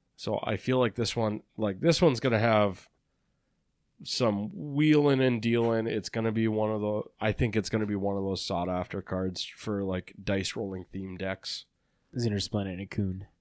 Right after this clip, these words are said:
Speaker 1: Yep. So that one I'm excited for, and yeah. So Matt, next.
Speaker 2: Oh, that's right. I am next now.
Speaker 1: Yep.
Speaker 2: Okay.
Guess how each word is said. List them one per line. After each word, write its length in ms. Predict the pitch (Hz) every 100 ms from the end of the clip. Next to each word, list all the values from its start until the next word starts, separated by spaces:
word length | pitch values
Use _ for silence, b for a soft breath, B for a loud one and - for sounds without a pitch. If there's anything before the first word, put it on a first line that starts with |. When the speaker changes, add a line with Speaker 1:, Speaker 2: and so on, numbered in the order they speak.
| _
Speaker 1:
Yep. 200 | - 85 - _ _ _ _ _ _ _
So 360 | - 110 92 85 _ _
that 220 | 123 123
one 240 | 120 110 113
I'm 140 | 107 104
excited 420 | - 101 95 90
for, 380 | 101 95 92 - -
and 340 | 98 92 - - _ -
yeah. 180 | 127 127 - _
So 120 | - 98
Matt, 240 | 117 - _ _
next. 400 | 113 131 - - _ _ _ _ _ _ _ _ _ _ _ _ _ _ _ _ -
Speaker 2:
Oh, 120 | -
that's 200 | - 98
right. 160 | 101 -
I 200 | 101 113
am 200 | 131 87
next 340 | 80 78 - -
now. 80 | 78
Speaker 1:
Yep. 160 | 98 104
Speaker 2:
Okay. 280 | - -